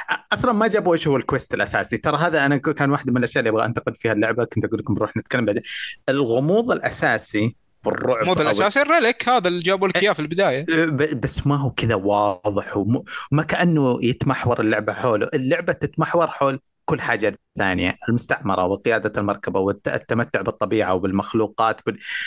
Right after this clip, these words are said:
Speaker 1: ف-، ال-، من الخوف حقك هذا،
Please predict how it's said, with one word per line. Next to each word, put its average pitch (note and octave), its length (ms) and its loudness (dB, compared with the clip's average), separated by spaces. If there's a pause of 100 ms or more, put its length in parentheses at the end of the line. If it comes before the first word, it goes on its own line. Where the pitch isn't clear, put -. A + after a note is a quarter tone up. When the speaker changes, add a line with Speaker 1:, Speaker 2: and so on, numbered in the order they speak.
(260)
Speaker 1:
ف-، C#3 360 -2
ال-، B2 320 0 (280)
من B2+ 260 2
الخوف B2+ 640 0
حقك D3 420 -4
هذا، F#3 380 0